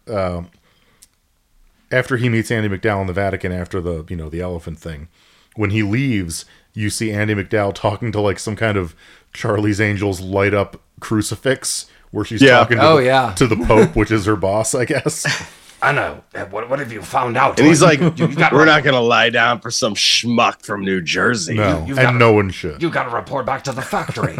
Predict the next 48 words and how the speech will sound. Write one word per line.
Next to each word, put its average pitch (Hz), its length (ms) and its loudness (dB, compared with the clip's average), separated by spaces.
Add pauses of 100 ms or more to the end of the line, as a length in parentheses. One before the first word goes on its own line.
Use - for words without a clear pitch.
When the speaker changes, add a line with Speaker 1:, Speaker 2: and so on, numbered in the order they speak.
Speaker 3:
<laughs> - 120 -20
And 180 80 -2
she, 262 120 2
like, 262 120 6
walks 214 220 4
up, 233 80 4
like, 208 140 0
three 190 340 -4
steps. - 720 -2
Speaker 1:
Yeah. 87 160 -4
Speaker 3:
She's 76 140 -8
like, 139 120 -6 (120)
the - 120 -2
guy's 131 280 0
like, 131 180 0
"Hey, 110 180 -6
what 101 120 -6
did - 100 -10
you - 60 -2
Speaker 2:
I'm 123 60 2
here. 110 120 6
Speaker 3:
find 110 100 0
out?" 110 160 -6
He's 120 120 -6
like, 139 80 2
"In 135 140 -4
the 135 80 -2
<laughs> - 140 -2
other 165 180 0
room." 180 360 -2 (580)
Like, 143 120 -2
my 139 100 0
child's 135 440 2
walkie-talkies. 120 840 -4
Like, 107 220 -8
"How, 110 120 -10
what's 151 220 0
the 185 100 2
radius 147 440 2
of 113 80 -2
this?" 95 200 -8
Like, 90 140 -12
forty - 840 -16
feet. 92 400 -14
<laughs> - 800 -20
Like, 160 260 0
"Oh, 170 160 4
okay. 127 480 -2